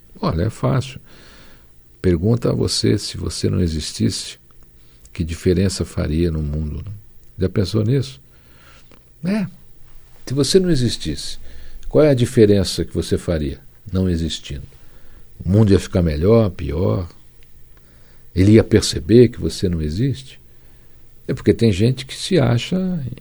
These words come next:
criadora e mantenedora do planeta, né? Do, do mundo, né? Pessoas tomadas pelo ego. Então, eu, eu falo pra essas pessoas assim, "Se-, seu ego é muito grande, pergunte se você não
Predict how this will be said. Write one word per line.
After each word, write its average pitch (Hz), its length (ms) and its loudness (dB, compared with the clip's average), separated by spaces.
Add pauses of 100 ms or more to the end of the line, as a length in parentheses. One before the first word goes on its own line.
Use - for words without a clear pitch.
(640)
criadora 110 680 6
e 98 60 6
mantenedora 90 1000 2
do 78 100 -2
planeta, 76 680 -2
né? 69 180 -8
Do, 71 180 -8
do 78 160 -4
mundo, 80 540 0
né? 60 120 -12 (840)
Pessoas - 680 -6 (100)
tomadas 80 560 -2
pelo 78 340 -4
ego. 82 440 -2 (100)
Então, - 200 -8 (1040)
eu, 85 180 -2 (140)
eu 87 100 -4
falo 82 300 -2
pra 82 120 -4
essas - 220 -6
pessoas 78 520 -4
assim, 76 340 -8
"Se-, - 180 -16 (380)
seu 82 300 -4
ego 92 220 2
é 85 60 2
muito 95 360 0
grande, 92 680 2
pergunte 85 540 0
se - 120 -2
você 107 400 2
não 98 280 -2